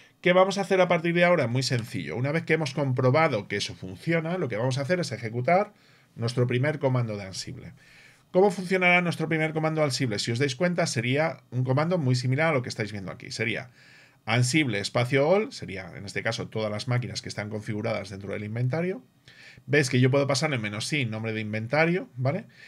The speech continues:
Y puedo pasarle un módulo que quiero que me ejecute. En este caso sería menos m ping, ¿vale? Vamos a intentar ejecutarlo. Si yo ejecuto el comando de Ansible, le digo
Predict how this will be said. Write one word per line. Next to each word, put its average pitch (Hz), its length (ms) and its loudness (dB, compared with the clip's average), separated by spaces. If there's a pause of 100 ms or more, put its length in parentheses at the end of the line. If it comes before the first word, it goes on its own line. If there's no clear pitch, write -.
(240)
Y 143 100 4
puedo 165 260 4
pasarle 151 400 2
un 127 180 6
módulo 175 520 2
que 110 160 -8
quiero 139 260 2
que 143 100 -2
me 113 120 -4
ejecute. - 460 -8
En 98 80 -12
este 110 200 -6
caso 113 220 -4
sería 131 260 -2
menos 107 300 -6
m 170 260 -4 (280)
ping, 101 180 -6 (240)
¿vale? 156 240 -6 (520)
Vamos 151 220 0
a 175 60 0
intentar 147 260 2
ejecutarlo. 110 640 -4 (600)
Si 123 180 0
yo 135 180 6
ejecuto 165 400 0
el 107 80 0
comando 117 340 0
de 135 80 4
Ansible, 135 580 -2 (600)
le 101 200 -6
digo 120 320 0